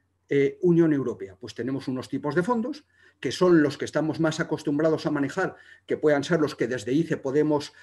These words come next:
ofrecerle a ustedes, que son los fondos que vienen a través de la política, de la llamada política de cohesión, a través de lo que llamamos fondos estructurales o de inversión. Lo que es, lo que nosotros es el, eh, nuestro feder, pues ese es un tipo de fondo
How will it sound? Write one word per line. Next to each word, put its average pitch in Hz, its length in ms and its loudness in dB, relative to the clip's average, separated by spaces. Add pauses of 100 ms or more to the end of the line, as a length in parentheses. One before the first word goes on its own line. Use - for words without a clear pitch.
(160)
ofrecerle 143 760 0
a 160 160 -2
ustedes, 214 360 0
que 117 100 -6
son 147 180 2
los 170 120 2
fondos 196 440 0 (240)
que 127 100 -2
vienen 185 440 0
a 143 120 -6
través 170 420 0 (220)
de 139 140 -2
la 131 160 0
política, 143 560 -2
de 127 140 -4
la 120 120 -2
llamada 135 400 -2
política 143 560 -2
de 160 140 2
cohesión, 220 580 2
a 202 100 0
través 147 220 -4
de 175 40 -4
lo 170 80 -2
que 143 100 -2
llamamos 147 360 -2
fondos 175 400 0
estructurales 127 760 -6
o 120 40 -4
de 110 100 -8
inversión. 92 680 -14
Lo 104 120 -16
que 127 100 -8
es, 139 140 -10 (220)
lo 120 120 -6
que 123 100 -4
nosotros 165 420 -6
es 165 160 -2
el, 151 160 0 (220)
eh, 151 160 2
nuestro 170 280 2
feder, 233 320 0 (220)
pues 110 200 -6
ese 170 180 0
es 160 80 -4
un 156 100 2
tipo 190 240 -2
de 185 80 2
fondo 233 360 -6